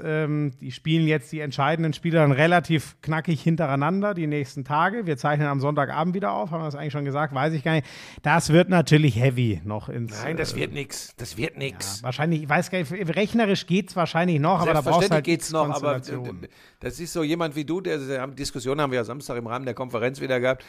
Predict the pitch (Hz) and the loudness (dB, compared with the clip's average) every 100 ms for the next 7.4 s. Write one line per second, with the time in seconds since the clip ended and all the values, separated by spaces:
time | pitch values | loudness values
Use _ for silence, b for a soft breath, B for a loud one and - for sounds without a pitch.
0 | B B 135 139 131 131 143 160 135 135 | B B -6 -4 -4 -4 -4 -2 -2 -2
1 | 165 147 - 151 135 - 131 160 - 160 | -4 -4 -6 -10 -8 -6 -6 -8 -10 -12
2 | 147 117 131 120 127 147 139 127 131 123 | -12 -10 -8 -2 2 2 0 -6 -8 -6
3 | 143 147 - 143 139 127 - 135 120 B | -6 -8 -8 -4 -4 -4 -4 -4 -6 B
4 | B B 120 123 147 139 147 135 143 135 | B B -6 -4 -4 -4 -2 -2 -4 -4
5 | 127 113 131 127 - 120 127 131 139 131 | -4 -4 -8 -8 -2 0 2 0 -4 0
6 | 170 202 214 214 - 226 214 196 190 180 | 4 4 4 0 2 4 6 6 6 4
7 | - 208 139 | 6 6 6